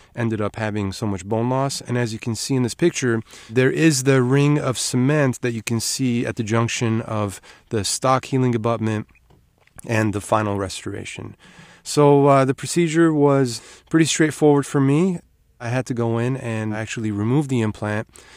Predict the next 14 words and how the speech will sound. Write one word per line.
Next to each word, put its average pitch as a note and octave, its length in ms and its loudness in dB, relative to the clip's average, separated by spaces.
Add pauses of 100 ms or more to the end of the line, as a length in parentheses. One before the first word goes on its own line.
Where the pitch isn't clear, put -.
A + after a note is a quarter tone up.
(160)
and G#2+ 400 -4
provide B2 320 -2
the A2+ 60 -4
patient A#2+ 500 -2
with A2 200 -8
a A2 120 -4
little B2 200 0
bit A2+ 260 -4
of G#2 300 -8
bone B2 260 0
graft B2 260 0
in A#2+ 60 0
that A2 140 -4
area. C#3+ 460 2